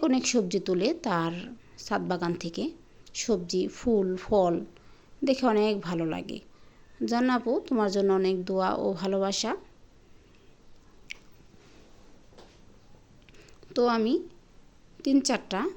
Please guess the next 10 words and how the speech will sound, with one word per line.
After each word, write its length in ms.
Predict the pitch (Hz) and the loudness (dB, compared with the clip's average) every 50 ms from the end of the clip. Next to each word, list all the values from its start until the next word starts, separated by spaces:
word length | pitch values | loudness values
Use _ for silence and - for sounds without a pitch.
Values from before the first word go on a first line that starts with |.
| - - - - - - - - - - - - - - - - - - - 220 196 | -10 -20 -20 -20 -20 -20 -20 -20 -20 -20 -20 -20 -20 -20 -20 -20 -20 -10 -6 -4 -2
গাছ 160 | 190 185 180 - - | 0 0 -2 -2 -4
থেকে 300 | - 214 185 - 190 220 440 587 - | -4 -6 -6 -4 -4 -4 -4 -6 -6
এই 220 | - - 202 190 185 | -6 -4 -4 -4 -2
কাঁচামরিচগুলো 680 | 185 202 196 - 233 233 233 220 208 208 185 170 185 262 392 - - - - - - - - - - | -4 -4 -4 -2 -2 0 0 0 0 -2 -2 -2 -2 -2 -2 -4 -8 -18 -20 -20 -20 -20 -20 -8 -2
তুলছি। 420 | - 240 208 90 - - - - 87 - - - - - - - - - - - - - - - - - - - - - - - - - - - - - - - - - - - - - - - - - - - - - - - - - - 1077 1077 1077 1077 1077 1077 740 1077 1077 - - - - - - - - - - - - - - - - - - | 0 0 0 0 2 2 2 2 0 -4 -12 -18 -20 -20 -20 -20 -20 -20 -20 -20 -20 -20 -20 -20 -20 -20 -20 -20 -20 -20 -20 -20 -20 -20 -20 -20 -20 -20 -20 -20 -20 -20 -20 -20 -20 -20 -20 -20 -20 -20 -20 -20 -20 -20 -20 -20 -20 -20 -20 -20 -20 -20 -20 -20 -20 -20 -20 -20 -20 -20 -20 -20 -20 -20 -20 -20 -20 -20 -20 -20 -20 -20 -20 -20 -12 -6
তো 100 | - 233 | -4 -4
তুলতে 320 | 226 - 294 294 285 - 311 | -2 -2 -2 -2 -2 -2 -2
তুলতে 280 | 269 - 277 240 240 233 | -2 0 0 0 2 0
দেখলাম 380 | 214 202 196 208 202 190 185 185 | 0 0 -2 -2 -2 -2 0 0
যে 140 | 185 190 | 0 -2